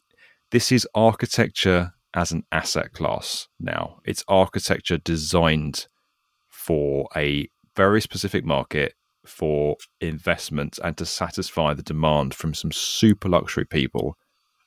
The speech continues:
for high-end real estate to invest in. I should say,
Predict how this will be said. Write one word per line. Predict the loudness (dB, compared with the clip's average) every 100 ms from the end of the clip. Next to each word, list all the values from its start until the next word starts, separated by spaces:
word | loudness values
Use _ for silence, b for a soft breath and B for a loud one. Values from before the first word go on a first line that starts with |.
| _
for | -2
high-end | -2 2 2 4 2 2
real | 0
estate | 0 -4 -6
to | -8
invest | -4 -4 -4 -10
in. | -12 b b b b b
I | -6
should | -6 -2
say, | 2 2